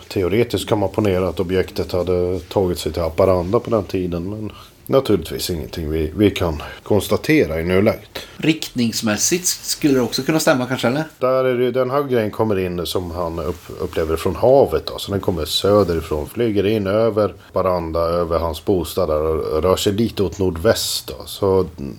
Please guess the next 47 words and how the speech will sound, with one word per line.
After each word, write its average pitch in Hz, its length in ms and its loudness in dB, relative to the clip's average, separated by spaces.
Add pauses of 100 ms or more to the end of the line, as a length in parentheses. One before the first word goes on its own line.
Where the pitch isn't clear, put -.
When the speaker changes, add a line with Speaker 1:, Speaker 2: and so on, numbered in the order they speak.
(240)
Speaker 2:
Så 131 140 0
informationen 123 460 2
Speaker 1:
den 98 100 2
har 90 80 2
Speaker 2:
som 139 120 0
finns 139 380 -2
säger 131 260 2
inte 127 380 -2
att, - 400 -6
att 127 100 -4
de 120 100 0
har 117 80 2
åkt 110 180 -2
på 120 60 -2
rak 110 240 -2
linje 110 300 0
från 110 160 0
det 107 80 2
ena 110 100 6
Speaker 1:
Nej. 87 140 4
Speaker 2:
till 104 140 0
det 107 80 0
andra. 107 280 -2 (460)
Speaker 1:
Precis, 92 460 -2
det, 104 220 2
det 98 120 0
har 98 140 4
de 95 140 0
inte 85 300 -2
gjort. 85 160 -2
Om 92 140 -2
det 101 60 0
är 104 60 2
samma 113 340 2
grej 104 220 2
så 101 140 -2
har 92 120 0
det 90 140 -4
inte 82 280 -6
gjort 82 180 -4
det, 76 60 -12
för 85 100 -2
att 82 260 -6
den 90 160 -2
försvann 107 480 2
mot 90 200 0
sydost - 880 -2